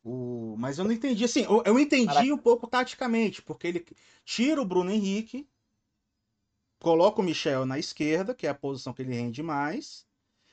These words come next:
Speaker 1: e coloca o Kennedy, que é uma posi-, jogador da posição.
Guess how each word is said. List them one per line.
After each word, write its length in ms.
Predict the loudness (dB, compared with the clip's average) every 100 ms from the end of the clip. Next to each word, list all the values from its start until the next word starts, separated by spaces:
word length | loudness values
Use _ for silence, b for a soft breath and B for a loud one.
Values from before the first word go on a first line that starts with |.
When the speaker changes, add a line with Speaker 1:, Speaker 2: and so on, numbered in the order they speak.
| -12
Speaker 1:
e 60 |
coloca 360 | -2 0 2 0
o 60 | -2
Kennedy, 400 | 0 0 -2 -4
que 60 | -6
é 40 |
uma 100 | -4
posi-, 260 | 0 0 2
jogador 300 | 2 2 0
da 100 | 0
posição. 760 | 0 0 0 0 2 2 0